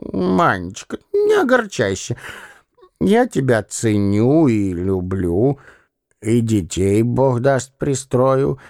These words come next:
Митю вот в гимназию повезу. Тем более, что я их не могу прогнать.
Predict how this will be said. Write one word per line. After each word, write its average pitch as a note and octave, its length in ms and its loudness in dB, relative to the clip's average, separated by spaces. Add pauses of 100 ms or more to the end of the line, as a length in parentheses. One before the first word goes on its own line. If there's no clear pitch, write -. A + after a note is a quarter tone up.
Митю F#3 540 0
вот A#2+ 160 2
в A2 120 -4
гимназию A2 720 0
повезу. D3+ 580 0 (920)
Тем E2+ 240 -6
более, - 280 -10
что - 240 -8
я A2 200 -4
их - 160 -8
не D3+ 120 0
могу E3 480 0
прогнать. E3 1120 0